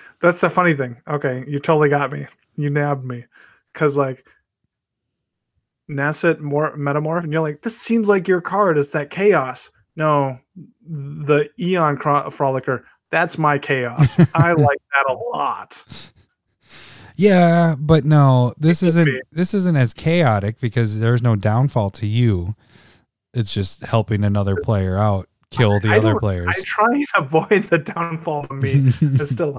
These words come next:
Speaker 1: happens, but I, I love it when it's going,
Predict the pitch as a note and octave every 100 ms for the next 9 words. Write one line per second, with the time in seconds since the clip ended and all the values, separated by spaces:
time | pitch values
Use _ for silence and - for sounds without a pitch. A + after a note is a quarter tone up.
0 | - F3+ A3 - - B2 - - - -
1 | - _ D#3 D3 C#3+ D#3 C#3 C#3 C#3+ D3
2 | D#3+ F3 E3 D#3 C3+ D3 C#3+ C#3 - D#3
3 | C#3+ C#3 C3+ C3